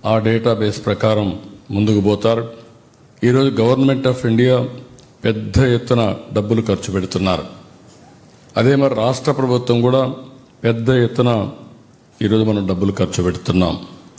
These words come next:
దగ్గర దగ్గర మీరు చూస్తే ఇరవై వేల కోట్ల రూపాయలు హెల్త్ బడ్జెట్లో మనం ఖర్చు పెడుతున్నాం. ఇంకొక పక్కన నిన్ననే ఒక నిర్ణయం తీసుకున్నాం, యూనివర్సల్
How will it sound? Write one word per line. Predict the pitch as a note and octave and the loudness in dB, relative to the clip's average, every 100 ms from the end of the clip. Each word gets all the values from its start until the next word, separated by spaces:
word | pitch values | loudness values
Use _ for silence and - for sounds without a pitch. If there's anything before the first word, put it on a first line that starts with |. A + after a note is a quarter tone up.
| - - - - - | -20 -20 -20 -6 -2
దగ్గర | A#2 A2+ | 0 0
దగ్గర | B2+ B2+ C3+ | 0 2 2
మీరు | C3 A#2+ | 2 0
చూస్తే | A2 A2+ A2+ B2 A2 F#2+ - - - - - _ - - | 0 -4 0 0 2 -2 -6 -16 -20 -20 -20 _ -12 -2
ఇరవై | G#2+ A#2+ B2+ B2 B2 B2 | 0 2 2 2 2 2
వేల | G#2+ G#2+ A#2+ B2+ | 0 0 2 2
కోట్ల | B2 B2+ A2+ A#2+ | 0 -2 -2 0
రూపాయలు | G#2+ G#2 A#2 G#2+ F#2 - - - - - _ _ _ - | -2 0 0 0 -2 -8 -18 -20 -20 -20 _ _ _ -6
హెల్త్ | G#2+ A2+ A#2 | -2 0 0
బడ్జెట్లో | G#2+ F#2+ G2+ F#2+ G2+ | 0 0 -2 -2 0
మనం | G2 F2 F2 | 0 0 -2
ఖర్చు | E2 - | -4 -2
పెడుతున్నాం. | F2 D#2 - E2+ E2 D2 - - - - - - - - - - | -4 -2 -2 0 0 -2 -8 -18 -20 -20 -20 -20 -20 -20 -20 -2
ఇంకొక | B2 B2+ C#3 C#3 | 2 2 2 0
పక్కన | B2+ B2 C3 B2 A2 G2 - - - - - - | 0 0 0 0 0 -4 -10 -18 -20 -20 -14 -2
నిన్ననే | G#2 A2+ A#2+ A#2+ | 0 2 4 2
ఒక | A2 A2 | 0 0
నిర్ణయం | G#2 G#2 A2 | 0 2 2
తీసుకున్నాం, | G#2 G2+ - A2 A2 A2 A#2+ - - - - - - - - | 0 -2 -2 0 2 2 -2 -10 -20 -20 -20 -20 -20 -20 -6
యూనివర్సల్ | G#2 A2 C3+ C#3 C#3 C3+ B2 A#2 - C3 C3 | 2 4 4 4 2 2 2 0 -2 0 0